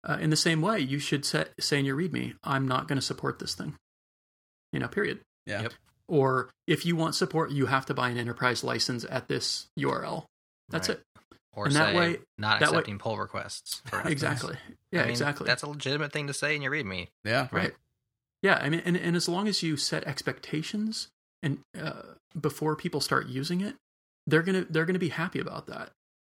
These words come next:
Speaker 1: because then they can decide, "Do I wanna use this thing based on these expectations I should have?"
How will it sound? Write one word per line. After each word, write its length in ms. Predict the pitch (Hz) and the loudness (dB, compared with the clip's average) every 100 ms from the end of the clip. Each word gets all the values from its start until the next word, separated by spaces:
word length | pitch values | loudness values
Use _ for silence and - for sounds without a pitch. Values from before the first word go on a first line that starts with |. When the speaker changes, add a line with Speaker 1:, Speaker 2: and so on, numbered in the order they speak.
| - | -8
Speaker 1:
because 520 | 151 156 139 135 - - 147 - _ _ | -2 2 2 0 -2 -8 -12 -12 _ _
then 340 | 160 143 190 175 | 0 2 4 4
they 140 | 156 | 2
can 160 | 156 147 | 0 -2
decide, 460 | 135 - 135 131 | -2 -2 -2 0
"Do 140 | 131 127 | 2 2
I 80 | 123 | 4
wanna 200 | 120 113 | 2 0
use 220 | 117 113 | -2 -4
this 180 | - - | -4 -6
thing 260 | 151 - | -6 -6
based 260 | - 147 - | -4 -4 -4
on 100 | 143 | -4
these 160 | 160 - | -4 -4
expectations 720 | - - - - 151 - 156 | -4 -8 -8 -6 -6 -6 -8
I 80 | - | -8
should 180 | - | -8
have?" 300 | - - 190 | -8 -8 -10